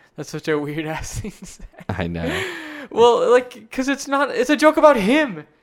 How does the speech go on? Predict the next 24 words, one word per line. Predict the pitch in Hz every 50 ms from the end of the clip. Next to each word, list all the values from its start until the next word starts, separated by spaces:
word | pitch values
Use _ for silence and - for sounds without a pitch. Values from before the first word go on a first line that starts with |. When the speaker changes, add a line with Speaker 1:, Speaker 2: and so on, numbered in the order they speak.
| _ _ -
Speaker 1:
and | 233 226
he | 214 240 233
knew | 220 214 233 277 285 269
them, | 226 196 165 139 123 120 131 -
and, | - 175 180
like, | 185 185 180
he | - 208 185
continues | 220 202 - 240 262 277 285 277 254 208 -
to | - 175
know | 170 170 165 156 156
them. | 147 143 135 143 160 170 - _
Speaker 2:
Yeah. | - 110 104 98 98 92 95 104 104 _ _ _ _ _ _ _ _ _
Speaker 1:
Like, | - 185 185 180
he | 208 202 202 196 196 233 254
could | 254 277 240 202
see | - - - 220 254
them | 277 269 226 170 151 147
somewhere. | - - 151 147 143 139 135 139 143 156 180 180
Like, | 180 175 170
I | 175 170
guarantee | 170 202 226 226 226 226 220 - 226
you | 226 220
he | 208 202 196
will | 175 180 208 240 220 151 127 131